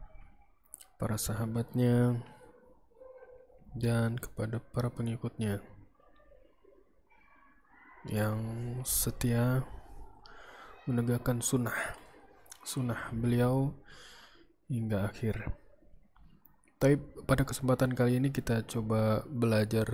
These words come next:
sambil bermain menggunakan Scratch ya. Insya Allah kita akan membuat sebuah game sederhana yang kita beri judul,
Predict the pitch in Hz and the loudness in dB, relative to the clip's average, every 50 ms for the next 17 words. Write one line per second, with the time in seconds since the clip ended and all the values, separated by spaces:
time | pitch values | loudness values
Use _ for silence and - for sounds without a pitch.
0 | 120 - - 120 110 104 104 104 104 104 104 107 107 104 107 104 104 104 104 104 | -2 -2 -2 -4 -4 -4 -4 -2 -2 -2 -2 -2 -4 -2 -2 -2 0 0 2 2
1 | 107 117 135 151 175 - - - - - - - - - - - - - - - | 2 2 0 0 -4 -6 -14 -20 -20 -20 -20 -20 -20 -20 -20 -20 -20 -20 -20 -20
2 | - - - - - - - - - - 131 123 120 117 110 113 113 - - 139 | -20 -20 -20 -20 -20 -20 -20 -14 -6 -2 0 2 2 4 2 2 2 2 2 4
3 | 120 120 120 123 120 - - - - - - 123 123 - - - - 110 107 101 | 4 4 2 2 2 2 2 2 2 4 4 4 4 4 4 2 2 2 0 -2
4 | - - - - - - - - - - - - - - - - - 131 117 - | -4 -6 -10 -12 -14 -14 -14 -16 -16 -16 -18 -18 -20 -20 -20 -14 -10 -8 -4 -2
5 | 120 113 117 117 - 120 - 117 110 107 - - 110 107 107 107 107 104 104 104 | 0 0 0 0 -2 -2 -2 -2 -2 -2 -2 -2 0 0 0 0 -2 -2 -4 -4
6 | 104 104 101 101 104 117 117 - - - - - - - _ _ - - _ _ | -4 -4 -6 -6 -6 -8 -10 -12 -16 -20 -20 -20 -20 -20 _ _ -20 -20 _ _
7 | _ _ _ _ - - - - _ _ _ _ _ _ _ _ - - 107 107 | _ _ _ _ -20 -20 -20 -20 _ _ _ _ _ _ _ _ -6 -4 -4 -2
8 | 107 107 107 107 110 107 113 120 123 - - - - 120 117 - 110 107 107 104 | -2 -2 -2 2 2 4 4 2 2 0 -4 -4 -4 -4 -4 -2 0 2 2 2
9 | 104 104 104 107 - - - - - - 110 113 120 117 120 120 - - 127 127 | 2 2 0 -2 -6 -8 -10 -12 -10 -6 0 0 2 2 0 0 -2 -2 0 0
10 | 123 120 123 123 113 107 98 98 123 139 - - - - - - 113 113 - 127 | 0 2 2 0 2 2 0 0 0 -2 -4 -8 -16 -12 -8 -6 -6 -4 -4 -2
11 | - - 120 113 120 117 110 117 117 117 135 151 175 | 2 2 2 2 2 0 2 2 2 2 4 2 2